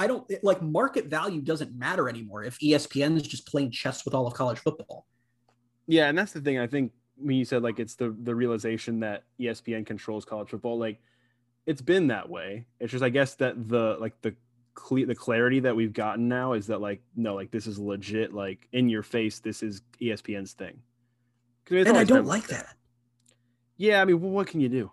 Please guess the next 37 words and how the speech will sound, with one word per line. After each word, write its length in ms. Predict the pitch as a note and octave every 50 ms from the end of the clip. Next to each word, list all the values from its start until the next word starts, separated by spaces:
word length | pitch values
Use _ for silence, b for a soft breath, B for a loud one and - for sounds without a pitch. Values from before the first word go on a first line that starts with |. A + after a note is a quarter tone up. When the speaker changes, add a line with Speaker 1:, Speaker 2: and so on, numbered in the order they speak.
| - -
Speaker 2:
I 80 | A2
mean, 280 | G#2+ G#2 G#2+ G#2+ G2+ G2+ - _ _ _ _ _ -
I 80 | A2+
guess 120 | A2+ - F#3
Speaker 1:
Yeah, 60 | G#3+
Speaker 2:
that's 240 | - - - - F3
Speaker 1:
and 100 | F#3 G3
I 60 | G#3
know, 120 | A#3 A#3+
and 140 | G#3+ G#3 G#3
I 60 | G3+
know 260 | G#3 G#3+ G#3 G3+ F#3+
U 160 | G#3 G3 A3+ A#3+
C 160 | - - A#3
F 60 | G3+
fans 180 | - G3 E3+ C3+
are 60 | A#2
reveling 380 | G#2+ G#2+ B2 C3+ A#2 A2+ G#2+
on 120 | G#2+ A#2+ A#2
Twitter, 320 | - - C#3+ D#3 C#3+ B2+
and 160 | B2 D3 C#3+
I 60 | C#3+ B2+
get 260 | A#2+ B2 - B2+ B2+
it. 120 | - - - -
I, 120 | - C3+
like, 260 | C3+ D3+ D3+ D3 D3 - _ -
Bowlesby 680 | C#3+ D3+ F#3 G3+ F3 - G#3 G3 F#3+ F#3+ F#3 F3 E3 - - - - -
was 240 | - C#3 D3+ C3+ -
critical 400 | - - E3 E3 D#3 E3 D#3 D3
of 80 | D3
U 80 | D3 C#3+
C 180 | C#3 - C#3
F. 120 | C3+ B2+ B2+ b b b b b _ -
These 220 | E3+ F3 F#3+ F3
are 80 | G3+ F3+
the, 100 | F#3 F3
like, 220 | D#3+ F3 F3+ E3+